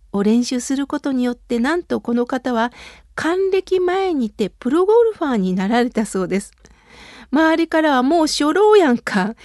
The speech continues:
やめときな、怪我する」って言われたそうなんですが、これも一つの自分の区切りなんや。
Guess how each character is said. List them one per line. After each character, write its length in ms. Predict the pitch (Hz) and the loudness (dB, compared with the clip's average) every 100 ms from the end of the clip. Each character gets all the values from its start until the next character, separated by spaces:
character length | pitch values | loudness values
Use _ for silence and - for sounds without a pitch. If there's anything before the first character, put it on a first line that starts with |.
| 220 | -8
や 160 | - 320 | -2 2
め 160 | 453 | 4
と 160 | 440 440 | 4 4
き 160 | 415 381 | 4 2
な、 140 | 226 | 2
怪 160 | 294 339 | 0 0
我 120 | 415 | 0
す 160 | - | 0
る」 180 | 285 262 247 | -2 -2 -6
っ 220 | _ - | _ -4
て 120 | 190 | -2
言 100 | 190 | 0
わ 120 | 254 | -2
れ 100 | 285 | -4
た 160 | 277 285 | -6 -8
そ 280 | - 311 320 | -6 -6 -6
う 40 | |
な 160 | 294 269 | -6 -6
ん 140 | 247 | -4
で 140 | 240 | -4
す 180 | 240 - | -6 -6
が、 300 | 254 285 285 - _ _ _ _ _ _ _ _ _ _ - | -6 -4 -6 -10 _ _ _ _ _ _ _ _ _ _ -20
こ 140 | - 208 | -6 -2
れ 100 | 220 | 0
も 180 | 208 208 | 0 -2
一 260 | - 285 | -6 -8
つ 140 | - 254 | -6 -4
の 100 | 233 | -4
自 160 | 208 | -4
分 220 | 220 240 | -4 -2
の 120 | 240 240 | -2 -6
区 220 | - 226 | -8 -6
切 140 | 269 | -4
り 100 | 311 | -4
な 120 | 311 | -4
ん 140 | 294 247 | -2 -2
や。 260 | 233 226 | -2 -4